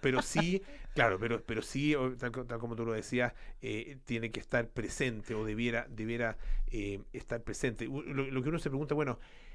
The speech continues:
¿qué quiere decir una, cuando se, como se ha dicho en algunos casos, una constitución ecológica o un gobierno, ah, eh, ecológico o un gobierno medioambientalista? Ah, eh, y claro, uno se hace esas preguntas y,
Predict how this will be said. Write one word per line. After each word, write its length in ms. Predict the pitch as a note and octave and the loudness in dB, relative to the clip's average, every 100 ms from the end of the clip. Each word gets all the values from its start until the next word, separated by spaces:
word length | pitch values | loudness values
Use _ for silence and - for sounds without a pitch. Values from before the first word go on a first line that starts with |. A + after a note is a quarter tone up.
| - - - - - - | -14 -16 -18 -18 -16 -2
¿qué 140 | D#3+ | 0
quiere 200 | F3 D#3 | 4 4
decir 500 | C3 - D#3+ F3 F#3 | 4 4 6 6 4
una, 420 | D3+ C#3 C3+ C3 | -2 2 4 2
cuando 220 | B2+ B2 A2+ | 2 0 -2
se, 160 | - | -4
como 180 | - A2 | -6 -6
se 120 | - | -2
ha 40 | B2+ | 0
dicho 240 | D3+ C#3+ | 0 0
en 80 | B2+ | 0
algunos 260 | B2+ A#2+ | 0 0
casos, 280 | - F3 B2+ | 2 2 2
una 280 | B2+ B2+ B2 | 0 0 -4
constitución 880 | - A2+ A2+ G#2+ G#2 - F3+ D#3 B2 | -4 -6 -6 -6 -8 2 4 4 2
ecológica 680 | A#2+ A#2 B2 E3 - B2 B2 | -6 -4 0 0 0 -4 2
o 140 | C#3+ | 6
un 180 | E3 F3+ | 6 6
gobierno, 800 | C#3 B2+ F#3+ G#3 C3 G#2+ F2 - - - - A#2 | 2 2 2 2 2 -2 -6 -10 -20 -20 -12 -8
ah, 140 | A2+ | -6
eh, 240 | A#2 A2+ B2 | -2 -2 -2
ecológico 640 | A#2+ C3+ B2+ B2+ A#2+ A#2+ | -2 2 4 2 0 0
o 100 | C#3 | 2
un 140 | C#3 C#3 | 2 2
gobierno 540 | C3+ C3+ D#3 D#3+ D3+ | 2 2 2 0 0
medioambientalista? 1120 | C#3 C3+ B2 A2+ A2 A2+ E3+ D3 - - - - - - - | 2 0 -2 -6 -6 -6 -2 -2 -4 -12 -12 -14 -14 -12 -10
Ah, 140 | C#3 - | -10 -10
eh, 460 | C3 A#2+ A2+ A2+ D3+ | -4 -2 -2 -4 -8
y 160 | C#3 C#3 | -10 -2
claro, 200 | F3+ D3 | 2 2
uno 100 | D3+ | 2
se 80 | |
hace 160 | G#3 B3 | 0 0
esas 140 | G#3+ | -2
preguntas 600 | - C#3 C#3+ F#3 F#3+ D3+ | 0 2 2 2 0 -2
y, 120 | C#3+ | -2